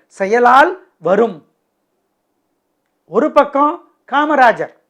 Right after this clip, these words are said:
இன்னொரு பக்கம் இப்ப நாங்க சொன்னமே இவங்க ரெண்டு பேரும் தான் குழந்தைகளாக பிறந்து வளர்ந்திருக்கிறவர்கள். ஆனால் ஒருத்தருக்கு பெற்றோர்களால்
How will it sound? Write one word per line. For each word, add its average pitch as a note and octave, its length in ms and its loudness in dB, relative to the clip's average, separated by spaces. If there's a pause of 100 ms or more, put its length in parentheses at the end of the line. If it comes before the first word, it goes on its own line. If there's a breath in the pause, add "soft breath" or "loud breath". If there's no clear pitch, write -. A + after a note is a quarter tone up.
(1600)
இன்னொரு E4 460 2
பக்கம் D4 400 0 (160)
இப்ப - 140 0
நாங்க C4 280 0
சொன்னமே A#3+ 520 -8
இவங்க F#3 300 -16 (1040)
ரெண்டு G#3+ 300 -4
பேரும் A3+ 300 2
தான் A#3+ 240 -6 (260)
குழந்தைகளாக G3+ 680 -6
பிறந்து G#3 380 -8
வளர்ந்திருக்கிறவர்கள். B3 840 -4 (1080)
ஆனால் C#4 320 0
ஒருத்தருக்கு B3+ 640 0 (880)
பெற்றோர்களால் B3 760 2